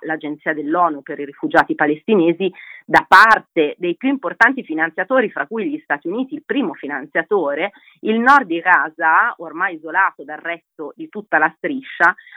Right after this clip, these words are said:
ha ricevuto l'ultima volta gli aiuti umanitari il ventitré gennaio scorso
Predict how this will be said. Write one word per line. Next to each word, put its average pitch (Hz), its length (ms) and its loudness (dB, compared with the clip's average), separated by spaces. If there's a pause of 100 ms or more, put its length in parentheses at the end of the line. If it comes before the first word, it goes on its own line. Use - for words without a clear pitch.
(120)
ha 247 140 6
ricevuto 202 580 -6
l'ultima 185 400 -6
volta 160 300 -4
gli 175 120 -6
aiuti 190 320 -6
umanitari 156 760 0
il 175 260 -10
ventitré 208 560 -4
gennaio 165 540 -2
scorso 151 840 -4